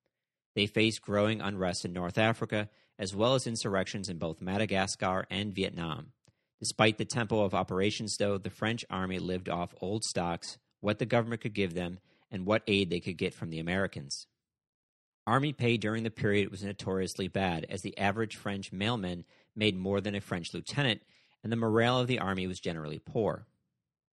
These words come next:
In an interesting twist of fate, many of the soldiers who fought in these wars were not French,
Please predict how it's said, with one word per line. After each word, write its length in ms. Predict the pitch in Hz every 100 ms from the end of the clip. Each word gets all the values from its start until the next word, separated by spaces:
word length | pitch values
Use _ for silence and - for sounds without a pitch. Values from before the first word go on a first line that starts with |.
| _ _ _ _ _ _ -
In 80 | 110
an 120 | 110
interesting 440 | 135 147 - 139
twist 340 | - 123 - 135
of 80 |
fate, 340 | - 95 85 -
many 320 | 92 120 135
of 80 | 101
the 80 | -
soldiers 500 | - 92 92 95 -
who 100 | 95
fought 300 | 107 98 120
in 100 | 110
these 200 | 113 85
wars 340 | 85 87 -
were 80 | 95
not 260 | 98 101
French, 460 | - - 110 -